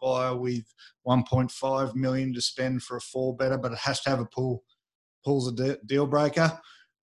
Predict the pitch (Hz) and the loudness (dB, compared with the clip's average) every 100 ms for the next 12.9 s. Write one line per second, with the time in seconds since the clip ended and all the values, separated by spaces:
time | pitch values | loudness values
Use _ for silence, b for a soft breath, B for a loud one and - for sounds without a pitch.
0 | 117 123 120 123 127 - _ _ _ _ | -2 2 4 4 2 -2 _ _ _ _
1 | _ _ _ - - 147 135 135 131 131 | _ _ _ -20 -14 -10 -6 -2 2 4
2 | 131 131 135 131 127 123 135 127 - 131 | 4 4 2 2 0 0 -2 -2 -2 -2
3 | 127 120 123 127 - 131 127 120 123 123 | 0 0 0 0 0 -2 0 0 -2 -2
4 | 117 117 117 117 117 113 - 123 120 120 | -4 -4 -4 -6 -8 -8 -6 -4 -4 -6
5 | 117 - 127 127 - _ _ - 127 123 | -6 -4 -2 -2 -4 _ _ -6 -4 -4
6 | 113 123 120 117 123 127 - - b b | -4 -2 -2 -2 0 0 0 -8 b b
7 | b _ 123 127 131 127 131 139 135 139 | b _ -6 0 2 4 4 4 2 0
8 | 135 123 123 123 127 120 - 127 123 123 | 0 -2 -2 -4 -4 -4 -4 -4 0 0
9 | 120 127 123 127 127 120 120 123 120 - | 0 -2 -4 -2 -2 0 0 0 -2 -4
10 | 120 120 117 120 - _ _ 117 117 - | -2 0 -2 -6 -12 _ _ -6 -6 -6
11 | 123 123 123 120 - 120 123 120 113 107 | -2 0 0 -2 -2 0 0 -4 -8 -8
12 | - - 120 117 - 120 120 123 123 | -10 -6 -4 -4 -4 -6 -6 -6 -8